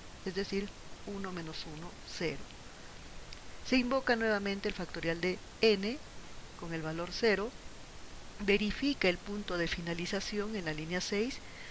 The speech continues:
si cero es igual a cero, y como es verdadero, devuelve el valor uno sin tener que invocar nuevamente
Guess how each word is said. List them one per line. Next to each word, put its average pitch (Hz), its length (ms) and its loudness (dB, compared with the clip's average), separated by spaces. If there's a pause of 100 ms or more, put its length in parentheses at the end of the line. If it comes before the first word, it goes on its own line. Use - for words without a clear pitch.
(640)
si - 260 0
cero 180 300 2
es 170 140 -2
igual 170 240 2
a 190 60 4
cero, 220 380 6 (840)
y 240 80 2
como 196 320 4
es 190 120 2
verdadero, 226 640 6 (1080)
devuelve 247 720 6 (520)
el 233 200 6
valor 190 440 0 (240)
uno 196 380 -2 (760)
sin 233 300 2
tener 196 400 2
que - 80 0
invocar 220 480 2
nuevamente 196 680 0